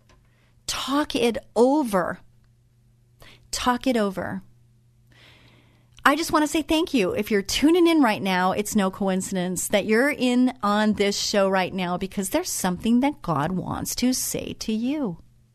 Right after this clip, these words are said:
So you're listening to The Sue Fries Show on K K L A ninety-nine point five or The Word, K D A R in Ventura, or K P R Z in San Diego, or K U H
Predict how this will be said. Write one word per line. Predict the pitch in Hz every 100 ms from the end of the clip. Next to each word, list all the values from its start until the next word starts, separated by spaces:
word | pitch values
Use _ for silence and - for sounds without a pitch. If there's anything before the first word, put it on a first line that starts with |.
| - - - -
So | - 220
you're | 202
listening | 214 - 262 233
to | 220
The | 165
Sue | - - 220
Fries | 214 208 214 214
Show | - 214 233 302 - - - -
on | 180 175 170
K | - 226
K | - 240
L | 226
A | 240
ninety-nine | 220 220 214 214
point | - 202 -
five | - 202 226 254 233
or | 180 180
The | 175
Word, | 170 185 220 240 214
K | - 185
D | 185 180 175
A |
R | - 170 185 214 240 - - -
in | 185 175 170
Ventura, | 165 165 - 240 240 262
or | - 175 175 165 - -
K | - 208 208
P | 208 233 220
R | - 190 185
Z | 180 226 277 277
in | 180 175
San | - 254 247
Diego, | 202 196 233 262 294
or | 240 190 175
K | - - 269 269
U | 233
H | 196 180 -